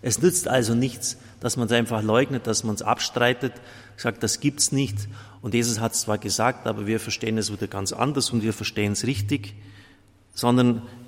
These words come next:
es muss dann unser Einsatz sein, wie bei den Kindern von Fatima, mit unserem Gebet, mit unserem Opfer dafür einzutreten, dass alle Menschen gerettet werden, denn das ist ja der Wille Gottes.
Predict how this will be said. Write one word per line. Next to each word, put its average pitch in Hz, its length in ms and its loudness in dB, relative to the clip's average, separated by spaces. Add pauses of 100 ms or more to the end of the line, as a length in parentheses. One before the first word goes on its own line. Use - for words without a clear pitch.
(140)
es 120 180 2
muss 135 180 4
dann 123 140 4
unser 143 320 4
Einsatz 131 460 2
sein, 131 160 0
wie 127 100 2
bei 113 140 2
den 107 300 2
Kindern 127 300 -2
von 107 180 -4
Fatima, 110 640 0 (520)
mit 110 140 -2
unserem 120 320 2
Gebet, 113 400 0
mit 117 100 -4
unserem 107 260 0
Opfer 110 340 -4
dafür 98 300 -2
einzutreten, 110 680 -2
dass 101 160 -4
alle 113 240 0
Menschen 107 520 0 (500)
gerettet 113 420 0
werden, 110 240 0
denn 104 160 -4
das 107 180 -2
ist - 200 -2
ja 110 80 4
der 98 180 0
Wille 107 220 2
Gottes. 104 600 -4